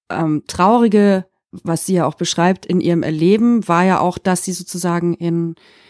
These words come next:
in Räumen, wo sie eigentlich sich unter Gemeinsamen, unter Allies, unter Verbündeten, ähm, gefühlt hat, dass auch dort eben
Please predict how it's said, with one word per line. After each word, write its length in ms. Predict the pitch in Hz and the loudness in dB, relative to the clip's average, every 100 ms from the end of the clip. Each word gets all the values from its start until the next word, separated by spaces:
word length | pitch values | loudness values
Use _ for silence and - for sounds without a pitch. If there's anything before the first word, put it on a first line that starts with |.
| _ | _
in 140 | 185 185 | 2 2
Räumen, 440 | 175 196 233 214 | 4 4 4 4
wo 120 | 196 | 2
sie 240 | 180 185 - | 0 -2 0
eigentlich 480 | 196 240 208 190 - | 0 0 0 -2 -4
sich 260 | 185 - | -8 -6
unter 500 | 175 175 170 160 156 - _ - | -6 -2 -2 -2 -4 -10 _ -2
Gemeinsamen, 880 | 180 180 202 262 240 160 156 151 151 | 0 2 4 4 2 0 0 0 -2
unter 180 | 170 - | -2 -2
Allies, 640 | 180 208 190 165 156 156 170 | 0 2 4 2 0 -2 -4
unter 180 | 170 | -4
Verbündeten, 920 | - 170 - 240 269 208 - 170 165 - _ | -4 -4 0 2 4 0 -2 -2 -2 -6 _
ähm, 200 | 170 160 | -8 -8
gefühlt 360 | 160 - 208 208 | -6 -4 -2 0
hat, 180 | 208 185 | 0 -2
dass 180 | 175 - | -4 -4
auch 200 | 170 - - | -6 -4 0
dort 480 | 214 262 269 - _ | 2 4 0 -4 _
eben 360 | 202 202 180 | 0 2 2